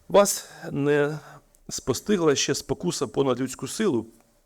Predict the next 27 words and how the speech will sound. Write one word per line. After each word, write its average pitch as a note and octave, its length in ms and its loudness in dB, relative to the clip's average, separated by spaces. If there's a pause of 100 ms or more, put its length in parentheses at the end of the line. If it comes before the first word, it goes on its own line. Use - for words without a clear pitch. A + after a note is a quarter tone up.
(120)
говорить B2+ 420 2
Слово C3 300 2
Боже, — C#3 460 2
але B2 200 2
Бог D#3 280 -4
вірний. B2 440 0 (400)
Він C#3+ 200 0
не C3+ 80 4
допустить, B2 520 0
що - 180 0
вас C3 220 4
спокушено B2+ 640 -2
над B2 200 0
вашу B2 280 -2
спроможність, D3 840 0
але A#2 200 2
разом F3 360 0
із F#3 80 -2
спокусою C#3+ 600 -2
дасть C3 340 0
вам B2+ 200 2
і B2 60 2
змогу G#2+ 420 -2
її F#2+ 440 -4 (680)
перенести. G2+ 600 -4 (920)
Тому G#3 320 6 (100)
нам C3 360 0